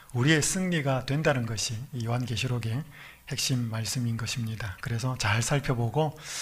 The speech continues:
우리가 매 삶에서 그리고 또 이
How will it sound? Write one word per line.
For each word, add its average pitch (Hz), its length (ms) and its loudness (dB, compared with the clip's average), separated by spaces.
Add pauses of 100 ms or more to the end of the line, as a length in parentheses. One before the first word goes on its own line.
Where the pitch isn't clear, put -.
(200)
우리가 127 240 0
매 127 280 4
삶에서 127 720 2 (460)
그리고 123 500 0 (220)
또 123 140 -2
이 110 220 -4